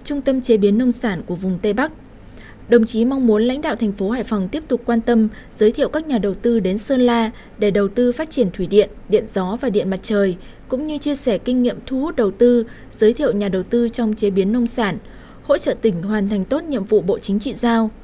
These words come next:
Đồng chí mong các nhà đầu tư Hải Phòng nghiên cứu, tìm hiểu, đầu tư vào các lĩnh vực, trong đó có hạ tầng du lịch tại tỉnh Sơn La,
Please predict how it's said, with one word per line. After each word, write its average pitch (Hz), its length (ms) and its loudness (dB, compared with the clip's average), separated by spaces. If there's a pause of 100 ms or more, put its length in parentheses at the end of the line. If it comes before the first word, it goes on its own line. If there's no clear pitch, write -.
(680)
Đồng 247 160 4
chí 226 180 0
mong 269 220 -2
các 330 140 -8
nhà 311 120 -4
đầu 214 120 0
tư 240 180 2
Hải 220 120 -2
Phòng 196 360 -2
nghiên 220 140 2
cứu, 220 380 2
tìm 220 200 0
hiểu, 202 300 2 (220)
đầu 214 140 4
tư 262 280 0
vào 214 140 -4
các 277 160 -4
lĩnh 269 160 -4
vực, 277 200 2 (340)
trong 294 200 -4
đó 220 180 0
có 214 140 -4
hạ 269 180 -2
tầng 214 220 -2
du 254 140 -2
lịch 247 220 0
tại - 140 -6
tỉnh 185 200 -2
Sơn 226 220 -2
La, 233 320 2